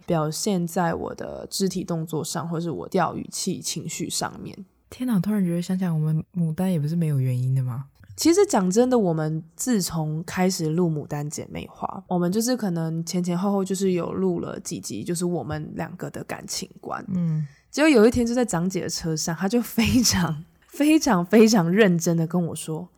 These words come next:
Speaker 1: ，“你们两个牡丹不是没有原因的。” <laughs> 然后我就在后面滑手机，滑一滑，想说，“摩拉古？<laughs> 哈，你，你，你听节目就，”因为我们毕竟没有什么恋爱经验，
Speaker 2: 嗯。
Speaker 1: 我们只是看到了一些事情，我们表达我们的观点。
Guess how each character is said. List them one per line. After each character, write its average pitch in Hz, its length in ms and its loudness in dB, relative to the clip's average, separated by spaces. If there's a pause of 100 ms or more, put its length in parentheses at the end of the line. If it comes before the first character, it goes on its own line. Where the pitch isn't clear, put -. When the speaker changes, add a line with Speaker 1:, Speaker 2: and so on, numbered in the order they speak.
(140)
Speaker 1:
，“你 175 120 -2
们 180 140 2
两 165 120 2
个 160 120 0
牡 156 260 0
丹 170 320 0 (140)
不 185 120 6
是 240 220 6
没 226 140 6
有 220 240 6
原 180 440 4
因 196 280 2
的。” 190 80 4 (220)
<laughs> - 40 -20
然 - 160 4
后 381 140 4
我 214 100 4
就 302 160 -2
在 320 140 2
后 320 80 0
面 330 120 0
滑 208 220 6
手 196 140 0
机， 220 80 0
滑 208 160 2
一 - 20 -2
滑， 214 100 -2
想 196 140 -6
说 208 100 -4 (300)
，“摩 220 120 6
拉 226 140 8
古？ 202 140 6 (420)
<laughs> - 360 -16
哈， - 140 0 (600)
你， 339 140 -2 (220)
你， 330 160 2 (140)
你 330 100 2
听 370 120 2 (100)
节 381 100 10
目 370 160 4
就，” 427 60 6 (280)
因 339 100 2
为 359 40 8
我 214 140 4
们 170 140 -2
毕 226 160 2
竟 196 180 2
没 170 80 0
有 175 120 0
什 165 120 -6
么 147 80 -6
恋 156 180 -2
爱 151 140 -4
经 156 300 -4
验， 160 120 -4
Speaker 2:
嗯。 196 480 -2
Speaker 1:
我 196 60 0
们 202 160 4
只 190 100 -2
是 233 460 -2
看 262 180 -4
到 233 120 0
了 196 80 2
一 196 40 0
些 190 120 0
事 202 160 -2
情， 165 180 -4
我 156 40 -4
们 156 140 -2
表 156 160 -4
达 143 80 -6
我 151 60 -4
们 143 60 -6
的 147 80 -4
观 156 300 -2
点。 - 180 -10